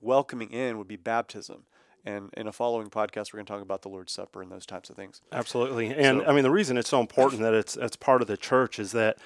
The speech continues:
Speaker 2: you know, we talk about it being a means of grace. And, you know, the means of grace that we see in, um,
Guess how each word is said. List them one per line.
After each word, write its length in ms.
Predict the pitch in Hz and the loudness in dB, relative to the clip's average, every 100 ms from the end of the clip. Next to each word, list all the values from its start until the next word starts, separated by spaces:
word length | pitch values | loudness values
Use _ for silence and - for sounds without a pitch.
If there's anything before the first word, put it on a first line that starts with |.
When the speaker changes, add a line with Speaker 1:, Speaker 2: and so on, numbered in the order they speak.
| - - - | -20 -20 -4
Speaker 2:
you 80 | 120 | 2
know, 140 | 113 | 4
we 180 | 123 139 | 2 2
talk 260 | 156 127 - | 8 8 8
about 220 | 117 110 | 4 4
it 80 | - | 2
being 240 | 123 117 | 0 2
a 60 | 110 | 2
means 260 | 117 117 | 2 0
of 100 | 110 | -4
grace. 480 | - 110 113 104 - | 2 4 4 2 -4
And, 240 | 110 107 | -4 -6
you 60 | 113 | -2
know, 80 | 117 | -2
the 80 | 110 | 2
means 260 | 127 156 | 2 0
of 80 | 110 | -2
grace 340 | 120 117 135 - | 0 2 0 -4
that 100 | 104 | -8
we 120 | 107 | -8
see 580 | - - 131 143 104 - - - - - | -6 -4 -2 0 -2 -8 -20 -20 -20 -12
in, 540 | 131 117 110 104 98 - | -2 0 2 -2 -6 -2
um, 600 | 113 104 104 101 92 | 0 0 -2 -4 -10